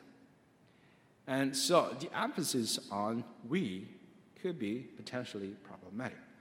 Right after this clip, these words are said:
<clears throat> 유대인들의 태도도 이와 비슷한 점이 있습니다. I think there is some similarity with Jew-, Jewish people, between Jewish people and Korean people.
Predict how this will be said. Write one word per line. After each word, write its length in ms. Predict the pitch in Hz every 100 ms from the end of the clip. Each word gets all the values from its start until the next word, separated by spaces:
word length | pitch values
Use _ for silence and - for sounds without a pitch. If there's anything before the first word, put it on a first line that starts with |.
| - -
<clears throat> 100 | 180 - - - - - - - - - - - - - - - -
유대인들의 560 | 170 220 220 202 -
태도도 340 | - 175 151 151
이와 200 | 127 135
비슷한 400 | - 123 156 147
점이 200 | 135 101
있습니다. 380 | 85 95 98 107
I 120 | 139
think 300 | - 214 -
there 180 | 147 147
is 100 | 135
some 220 | - 131
similarity 640 | - 143 170 175 - 113
with 140 | 95
Jew-, 220 | 95 104 104
Jewish 260 | 135 120
people, 320 | - 107 101 90 - - -
between 260 | 104 107
Jewish 260 | - 110 -
people 260 | 98 98
and 140 | 90 85
Korean 260 | 95 92
people. 300 | 87 92 -